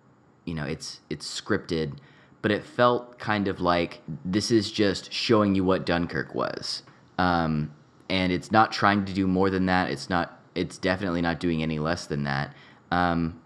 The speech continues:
this was fascinating to me a-, as how specific it was, focusing directly on the British. I mean, this is,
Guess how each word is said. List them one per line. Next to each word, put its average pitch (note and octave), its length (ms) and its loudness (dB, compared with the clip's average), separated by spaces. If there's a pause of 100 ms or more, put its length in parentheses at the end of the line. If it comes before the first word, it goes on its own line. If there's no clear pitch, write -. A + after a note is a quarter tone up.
this A2 180 2
was C3 140 0
fascinating G#2+ 600 2
to G2 100 -8
me G2 420 0
a-, - 340 -6
as F#2 300 -4 (100)
how F#2 520 0
specific F#2 500 -10
it A#1 120 -4
was, F2+ 280 -2
focusing F2+ 560 -4
directly F2 440 -2
on E2+ 580 0
the D#2+ 80 -4
British. D#2 560 -4
I E2 80 -4
mean, D#2+ 220 -4
this F2 180 -6
is, E2+ 260 -6